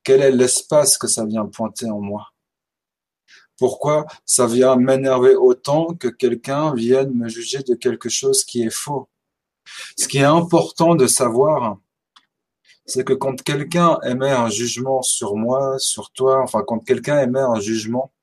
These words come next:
il projette sa part d'ombre ou sa part d'or sur nous-mêmes. Ça va dans les deux sens. Je suis juste le miroir de l'autre et l'autre est simplement mon miroir. Donc, si l'autre vient me dire, «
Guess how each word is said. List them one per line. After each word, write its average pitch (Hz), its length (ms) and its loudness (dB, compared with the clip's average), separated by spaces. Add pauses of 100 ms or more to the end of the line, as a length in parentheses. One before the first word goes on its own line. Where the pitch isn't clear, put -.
(640)
il 175 180 0
projette 135 720 0
sa 110 240 2
part 117 300 -2
d'ombre 120 500 0
ou 113 160 -6
sa 107 220 0
part 107 280 -2
d'or 110 480 -2 (500)
sur 123 380 -2
nous-mêmes. 110 540 -4
Ça 117 180 -6
va 127 120 -2
dans 120 140 -2
les 104 120 -4
deux 104 160 -6
sens. - 560 -4 (500)
Je 113 60 -2
suis - 180 0
juste 151 380 0
le 120 100 0
miroir 120 540 4
de 117 100 0
l'autre 135 480 2
et 110 40 -6
l'autre 135 360 0
est 107 60 -4
simplement 127 580 -2
mon 113 140 -4
miroir. 107 640 -4 (800)
Donc, 120 220 0
si 127 160 2
l'autre 165 400 4
vient 123 140 0
me 123 140 0
dire, « 135 380 -6